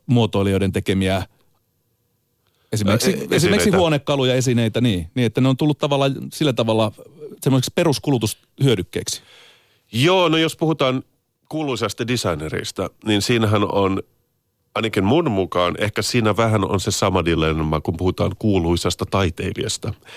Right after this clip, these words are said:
Speaker 2: Et ei ole niin kuin tapaa mer-, tai mitata sitä absoluuttista hyvyyttä taiteessa tai designissa.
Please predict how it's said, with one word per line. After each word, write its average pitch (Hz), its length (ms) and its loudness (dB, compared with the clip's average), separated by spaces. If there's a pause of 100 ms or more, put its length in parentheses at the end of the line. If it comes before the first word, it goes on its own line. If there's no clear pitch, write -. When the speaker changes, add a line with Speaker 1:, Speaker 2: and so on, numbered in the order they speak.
(140)
Speaker 2:
Et 90 200 -2
ei 101 140 4
ole 92 80 2
niin 92 120 0
kuin 98 240 2 (380)
tapaa 87 480 0 (640)
mer-, 98 500 -4
tai 95 300 0 (420)
mitata 113 420 0
sitä - 260 -4
absoluuttista 87 1000 -2
hyvyyttä 107 480 -2
taiteessa 85 760 -2 (300)
tai 80 220 -2
designissa. - 720 -2